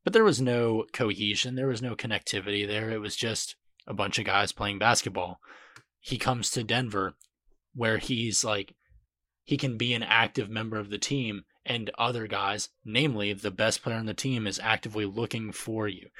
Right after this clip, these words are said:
He knows that, like, he's one of the best dunkers in the game. Of course he wants to cut, but cutting in Orlando was useless because no one was looking for him. Now he can actually do that, and there's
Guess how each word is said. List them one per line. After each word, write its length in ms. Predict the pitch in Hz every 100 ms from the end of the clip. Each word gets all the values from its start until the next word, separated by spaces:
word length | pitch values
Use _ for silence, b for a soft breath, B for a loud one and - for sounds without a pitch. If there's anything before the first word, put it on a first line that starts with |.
| B B
He 180 | - 135
knows 360 | 123 127 131 -
that, 140 | 113
like, 240 | 104 104 - _ b b b b b b
he's 180 | - 139
one 120 | 175
of 40 |
the 60 | 156
best 240 | 147 -
dunkers 380 | 143 139 139 120
in 80 | 127
the 80 | 120
game. 320 | 139 92 - _ -
Of 100 | 139
course 220 | 175 160
he 80 | 131
wants 220 | 110 -
to 100 | 107
cut, 320 | - 98 - _ B B
but 320 | 120 120 127 _ -
cutting 300 | - 143 139
in 100 | 135
Orlando 560 | 127 120 127 139 113 113
was 240 | 113 104
useless 460 | 123 131 95 - -
because 320 | 117 110 104
no 120 | 107
one 160 | 113 113
was 140 | 101
looking 300 | 113 120 110
for 260 | - 127 110
him. 220 | 90 95 _ b b
Now 240 | 98 110
he 80 | 117
can 160 | 117 110
actually 560 | 104 104 - - 113
do 160 | 104 123
that, 260 | 101 101 101
and 100 | 104
there's 320 | 107 95